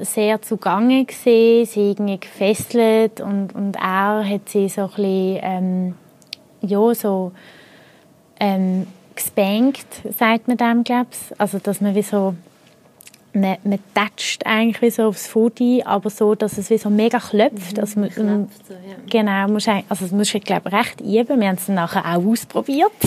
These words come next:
Speaker 1: <laughs> Und, also, es ist schon noch geil, aber es macht halt hure weh. Also wirklich hure weh. Und, ja, ich weiss nicht, ich bin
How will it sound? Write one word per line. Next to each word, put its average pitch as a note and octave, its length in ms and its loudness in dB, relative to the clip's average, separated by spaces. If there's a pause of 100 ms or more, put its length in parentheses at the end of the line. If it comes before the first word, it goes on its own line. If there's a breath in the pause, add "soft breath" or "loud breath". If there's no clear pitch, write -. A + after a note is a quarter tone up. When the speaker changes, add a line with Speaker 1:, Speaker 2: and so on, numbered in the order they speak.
(140)
Speaker 1:
<laughs> - 1200 -4
Und, A3 400 2 (120)
also, G#3+ 220 2
es G#3 60 0
ist F#3 80 -4
schon A3 200 2
noch C#4+ 120 0
geil, G#3 380 -2
aber G3+ 180 -2
es G3 120 -6
macht G3+ 260 -4
halt F#3+ 140 0 (320)
hure F#3+ 420 2
weh. G#2+ 300 -6 (200)
Also G#3 180 0
wirklich F#3+ 360 -4
hure - 300 -6
weh. - 240 -4 (1040 loud breath)
Und, G#3 360 4 (800)
ja, A3+ 240 -6
ich A#3+ 160 -4
weiss B3 180 0
nicht, B3+ 160 0
ich B3 60 2
bin - 0 -